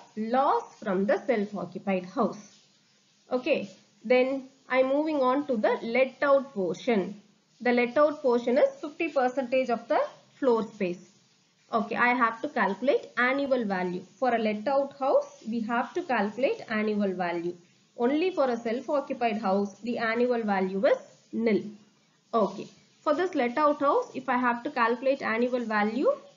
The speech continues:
we have to compare municipal value, fair rental value, standard rent, actual rent.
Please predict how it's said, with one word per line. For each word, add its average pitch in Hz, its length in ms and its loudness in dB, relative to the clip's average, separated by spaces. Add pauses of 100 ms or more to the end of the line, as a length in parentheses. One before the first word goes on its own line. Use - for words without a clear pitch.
(140)
we 247 180 0
have 226 260 -2
to 302 80 0
compare 269 480 0 (280)
municipal 294 580 0
value, 240 520 2 (300)
fair 247 260 6
rental 302 320 2
value, 220 540 0
standard 240 640 -2
rent, 302 300 0
actual 208 420 -2
rent. 180 240 -6